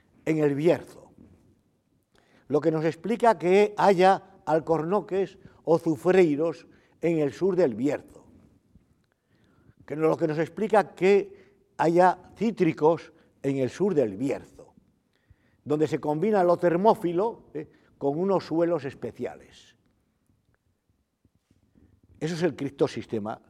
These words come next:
¿eh?, que es fundamental darlo a conocer, porque si se destruyen un tipo de suelos, ¿eh?, no aparece esa vegetación, ni aparecen esos fundamentos de producción. Criptosistema.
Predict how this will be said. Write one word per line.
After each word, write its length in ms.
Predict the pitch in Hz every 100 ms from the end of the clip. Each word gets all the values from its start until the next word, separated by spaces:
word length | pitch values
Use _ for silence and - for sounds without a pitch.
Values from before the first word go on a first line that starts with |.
| -
¿eh?, 180 | 123 - _ _
que 80 | 165
es 80 | 170
fundamental 800 | 180 190 208 202 185 185 220 - _ _ _ _ _ _
darlo 320 | 123 139 202 220
a 80 |
conocer, 520 | 175 185 165 226 180 - _ _ _ _ _ _
porque 300 | 170 131 139
si 140 | 127
se 180 | 123 113
destruyen 840 | 101 95 - 151 160 113 127 127 147
un 140 | 151
tipo 280 | 170 147 175
de 100 | 180
suelos, 520 | 190 202 160 214 -
¿eh?, 120 | 180 _ _ _ _ _ _
no 200 | 123 156
aparece 480 | 180 113 104 107 110
esa 140 | 101
vegetación, 560 | 98 95 82 - 208 202 - _ _ _ _ _ _
ni 220 | 113 127
aparecen 500 | 139 101 104 123 135
esos 200 | 131 127
fundamentos 880 | - 135 131 120 113 104 95 143 - _ _ -
de 180 | 107 127
producción. 600 | 143 131 107 98 131 - _ _ _ _ _ _ _ _ _ _ _ _ _ _ _ _ _ -
Criptosistema. 840 | - 175 - 95 - - _ _